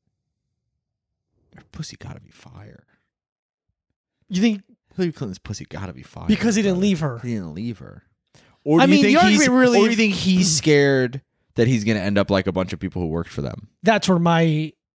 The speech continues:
Speaker 2: inclination leans towards. They don't call her Hillary the Hitman.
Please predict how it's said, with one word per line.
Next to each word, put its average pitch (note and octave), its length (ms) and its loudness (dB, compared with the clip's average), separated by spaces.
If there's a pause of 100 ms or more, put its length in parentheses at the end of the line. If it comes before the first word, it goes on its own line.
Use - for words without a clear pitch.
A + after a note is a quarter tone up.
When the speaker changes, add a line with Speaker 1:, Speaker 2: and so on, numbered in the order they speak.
(140)
Speaker 2:
inclination F3+ 1120 2 (120)
leans F3 540 2
towards. B2 680 -2 (520)
They G#3+ 100 4
don't C4 200 2
call A#3 300 2
her A3 80 4
Hillary A#3 500 2
the F#3 200 -2
Hitman. F3+ 1000 -4